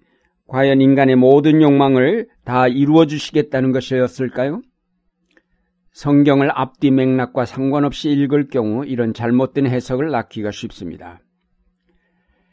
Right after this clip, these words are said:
바로 앞장인 마태의 육 장에 보면, 예수님께서 무엇을 먹을까, 무엇을 입을까를 염려하지 말고,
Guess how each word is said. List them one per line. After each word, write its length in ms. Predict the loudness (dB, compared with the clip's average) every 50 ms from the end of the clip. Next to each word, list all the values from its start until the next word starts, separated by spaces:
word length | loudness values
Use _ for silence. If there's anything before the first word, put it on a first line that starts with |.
| _ _ _ _ _ _
바로 280 | -6 -2 -2 -2 0
앞장인 480 | -2 -4 -4 _ 0 2 2 2 2 2
마태의 480 | 2 0 0 0 -2 0 0 2 2 0
육 240 | -2 -4 -6 _
장에 300 | -4 -2 0 0 0 0
보면, 500 | 0 -2 -2 -2 -2 -4 -6 -8 -10 -12 -14 _ _ _ _ _ _ _ _ _ _ _
예수님께서 640 | -8 -8 -4 -2 0 0 0 0 0 -2 -2 0 -2
무엇을 520 | -2 0 2 2 2 0 0 0 0 2
먹을까, 680 | 2 2 2 2 0 -2 -4 -4 _ -2 0 0 0 -2
무엇을 580 | -4 -6 -4 -2 -2 -2 -2 -4 -4 -6 -4
입을까를 800 | -4 -4 -4 -4 -4 -6 -4 -4 -4 -2 0 0 -2 -2 -4 -4
염려하지 460 | -2 0 2 2 2 0 -2 -4 -4 -2
말고, 500 | -2 -2 -2 -4 -6 -6 -8 -10 -12